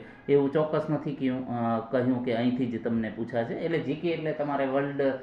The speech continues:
અને ભારત ને ગુજરાત ને તમામે તમામ વર્લ્ડ લેવલનું, બરાબર? હવે ફિઝિકલ એફિશિયન્સીની ટેસ્ટની વાત કરીશું તો મેલ અને ફિમેલ કેન્ડિડેટ માટે. તો should be able to lift એટલે કે તમારે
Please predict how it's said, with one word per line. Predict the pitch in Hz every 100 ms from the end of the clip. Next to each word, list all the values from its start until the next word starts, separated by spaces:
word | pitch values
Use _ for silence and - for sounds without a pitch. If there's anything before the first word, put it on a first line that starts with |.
| - - 131
અને | 127
ભારત | 117 120 139 139 135
ને | 123
ગુજરાત | 117 127 135 131 117
ને | 120
તમામે | - 147 139 127
તમામ | 123 127 127 131
વર્લ્ડ | 139
લેવલનું, | 135 120 113 113 110 110
બરાબર? | 131 208 - 226 - - - - - - 170
હવે | 151
ફિઝિકલ | 165 170 208 220 202
એફિશિયન્સીની | 175 175 - 180 185 190 196
ટેસ્ટની | 190 170 170 165 175
વાત | 170 147 123 147 -
કરીશું | 170 165 180
તો | 165 139
મેલ | 139 170 170
અને | 156 151 - - - -
ફિમેલ | 156 160
કેન્ડિડેટ | 147 139 135 131 123
માટે. | 117 117 165 190 - - - - - - - - - - - - - - - - - - - - - - - - - - - 175
તો |
should | 165 226 214 240
be | 214 202
able | 208 190
to | 165
lift | 170 165 147
એટલે | - 165 196
કે | 208
તમારે | 190 165 156 151